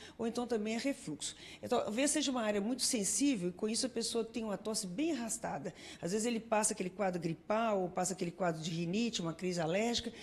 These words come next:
só que aquilo vai continuando, vai continuando. Aí realmente ele precisa fazer um pouco mais de investigação, que com certeza deve ser mesmo a tosse pela laringe, que é a mais comum de dar esse barulho exuberante, que todo mundo olha pra você onde você estiver, porque realmente a tosse faz um barulhão danado.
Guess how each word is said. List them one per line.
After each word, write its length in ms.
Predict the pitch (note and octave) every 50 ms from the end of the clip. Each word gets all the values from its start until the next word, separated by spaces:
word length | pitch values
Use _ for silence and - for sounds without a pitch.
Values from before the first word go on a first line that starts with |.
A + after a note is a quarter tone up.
| - - -
só 180 | - - A#3 A3+
que 100 | B3 A#3+
aquilo 180 | - C#4+ C4
vai 100 | B3 B3+
continuando, 720 | B3+ C4 C4 - - C#4 C4 C4 B3 G#3 F#3+ F3 D#3+ D#3
vai 100 | D#3+ F3+
continuando. 560 | F3+ - G#3 G3+ - B3+ B3+ A#3+ F3+ - - - - - - -
Aí 140 | E3+ F#3+ G#3
realmente 320 | G3+ G#3+ G3 G3 G#3 A#3
ele 80 | A3 G#3
precisa 320 | A3 - - C4 B3+ C4
fazer 220 | - A#3 G3+ G3
um 60 | G3+ F#3
pouco 240 | F3 F#3 F#3 -
mais 140 | F#3 F3 F3+
de 80 | E3+ F3
investigação, 640 | E3 F3 E3 - - D#3+ F3 E3+ D#3+ - E3+ - - - - - -
que 120 | - - G#3
com 220 | - - B3+ C#4
certeza 460 | C4 - A#3+ G3 - G#3 G#3 G3+ G#3
deve 200 | F#3+ F#3 F#3+ F#3
ser 200 | F3+ - G#3 F3+
mesmo 280 | F3 F3+ F3+ F3 F#3 F#3+
a 40 | F3
tosse 340 | - - F3+ F3 F3 - F#3
pela 240 | - - A3+ A#3 A#3
laringe, 420 | A3 G#3 F#3 E3+ - - G#3 -
que 100 | - F#3+
é 20 | E3+
a 40 |
mais 240 | D#3+ F#3+ G#3+ A#3+ A#3
comum 400 | - - A#3 G#3 F#3 F3+ F#3+ F#3+
de 100 | F#3 G3+
dar 140 | F3+ E3+ F3
esse 180 | F3+ F3 - F3+
barulho 540 | F3+ F3 E3 D#3 D#3+ E3 E3 E3+ E3 D#3+ - - - - - - -
exuberante, 720 | E3+ D#3+ D3 F3+ E3 D3+ E3 C#3+ - - F3+ F3 E3+ -
que 60 | -
todo 220 | E3+ - G3+ F#3+ F#3+
mundo 220 | F#3+ G3 F3 F#3
olha 140 | F3+ F3 F3
pra 140 | F3 - D4
você 320 | A3+ F3+ F#3 F3 - F#3+ F#3
onde 140 | F#3 F3 G#3+
você 260 | G#3+ G#3 G#3 - G3+
estiver, 460 | F#3+ G3 - G3+ F3 F#3 F3+ F3 F3+ - - - - -
porque 220 | - F3 E3+ - G3+
realmente 420 | F#3 G#3 G3 F3+ F#3 G3 G3 G#3
a 60 | F3+
tosse 260 | E3+ - E3+ E3+ E3 -
faz 180 | F#3 F3 D#3+
um 60 | E3+
barulhão 460 | D#3+ D#3 D#3+ D#3+ D#3+ D#3 D3 D#3 D#3+ E3
danado. 480 | D#3+ D#3 D3+ - - - - - -